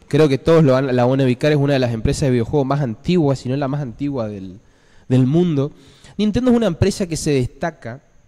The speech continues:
principalmente por su,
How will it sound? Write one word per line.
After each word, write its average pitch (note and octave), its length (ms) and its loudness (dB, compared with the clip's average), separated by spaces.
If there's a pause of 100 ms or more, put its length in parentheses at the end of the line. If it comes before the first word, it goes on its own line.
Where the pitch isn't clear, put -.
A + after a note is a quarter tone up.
principalmente A#2 840 -16 (1080)
por G3+ 300 0 (600)
su, G#3 540 -8